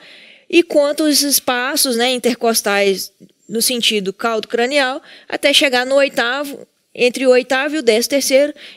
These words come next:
iremos observar a imagem de estômago. Se o estômago estiver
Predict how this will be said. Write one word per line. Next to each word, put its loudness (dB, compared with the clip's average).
iremos 0
observar 0
a -4
imagem -2
de -2
estômago. -2
Se 6
o -2
estômago 0
estiver 2